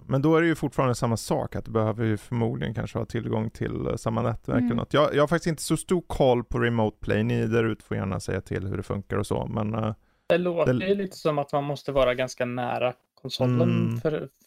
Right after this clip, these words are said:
Speaker 3: möjligtvis för att det ska spelas bra då, för att remote play är väl typ lite grann som streaming, typ, vad jag fattat det som.
Speaker 1: Ja,
Speaker 3: Jag vet att
Speaker 1: det
Speaker 3: man kan
Speaker 1: blir ju,
Speaker 3: köra
Speaker 1: alltså,
Speaker 3: det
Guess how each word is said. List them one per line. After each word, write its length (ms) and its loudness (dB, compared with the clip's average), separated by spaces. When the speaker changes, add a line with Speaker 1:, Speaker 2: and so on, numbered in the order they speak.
Speaker 3:
möjligtvis 460 -2
för 80 -6
att 20 -4
det 40 -6
ska 160 -10
spelas 380 -6
bra 200 4
då, 120 0
för 120 -4
att 120 -8
remote 360 0
play 500 0
är 200 6
väl 180 0
typ 180 -2
lite 160 -2
grann 540 -2
som 320 -10
streaming, 640 -4
typ, 120 -12
vad 120 -2
jag 80 -6
fattat 360 -8
det 80 -4
som. 420 -2
Speaker 1:
Ja, 100 6
Speaker 3:
Jag 80 6
vet 100 4
att 80 2
Speaker 1:
det 60 0
Speaker 3:
man 80 2
kan 60 0
Speaker 1:
blir 100 6
ju, 100 6
Speaker 3:
köra 200 6
Speaker 1:
alltså, 180 4
Speaker 3:
det 240 4